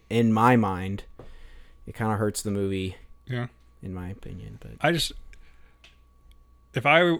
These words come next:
Speaker 2: were to s-, sit down and watch any of the Marvel movies, I, I would wanna watch that one above all except for one of the Marvel movies.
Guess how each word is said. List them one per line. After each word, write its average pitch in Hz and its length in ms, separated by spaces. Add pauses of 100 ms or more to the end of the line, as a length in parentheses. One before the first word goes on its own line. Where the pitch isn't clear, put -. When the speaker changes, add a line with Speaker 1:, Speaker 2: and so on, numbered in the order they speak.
Speaker 2:
were 135 320
to - 220
s-, 104 160
sit - 280
down 135 200
and 123 100
watch 113 480 (280)
any 123 140
of 113 80
the 117 60
Marvel 107 260
movies, 113 560 (1700)
I, 120 300 (100)
I 110 140
would 110 80
wanna 113 200
watch 107 240
that 107 180
one 101 180 (100)
above 101 680 (480)
all 101 260
except - 300
for 110 100
one 95 140
of 95 60
the 110 80
Marvel 117 260
movies. 101 460